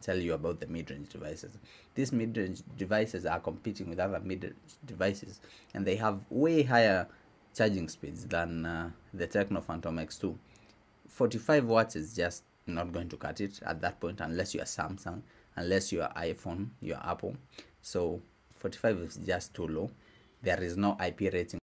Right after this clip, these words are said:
on the device, so we don't know if it's water resistant and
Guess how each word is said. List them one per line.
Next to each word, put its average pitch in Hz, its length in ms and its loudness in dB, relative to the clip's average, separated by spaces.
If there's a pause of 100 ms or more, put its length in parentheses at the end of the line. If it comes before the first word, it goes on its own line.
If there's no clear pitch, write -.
on 92 80 -8
the 76 80 -4
device, 85 640 -4 (680)
so 73 480 -6
we 80 80 -8
don't 90 200 -2
know 85 60 -2
if 80 160 -6
it's - 160 -10
water 80 380 -2
resistant 82 560 -8 (340)
and 80 240 -8